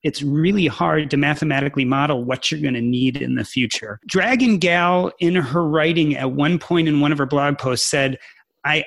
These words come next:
always knew that Dragon Guy was gonna get cancer." She said he had other family members who had gotten cancer, and she expected that to happen.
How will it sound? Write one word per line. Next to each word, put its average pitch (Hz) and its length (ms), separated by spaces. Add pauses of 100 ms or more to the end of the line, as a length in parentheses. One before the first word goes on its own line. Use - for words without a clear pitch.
always 165 480
knew 170 260
that 135 180
Dragon 143 420
Guy 131 260
was 127 200
gonna 120 180
get 113 200
cancer." 107 360 (340)
She 151 200
said 143 500 (140)
he - 180
had 151 420 (100)
other 170 200
family 175 380
members 160 680 (320)
who 156 180
had 131 260
gotten 156 260
cancer, 147 400
and 147 240
she - 400
expected 175 760
that 135 220
to 135 120
happen. 131 580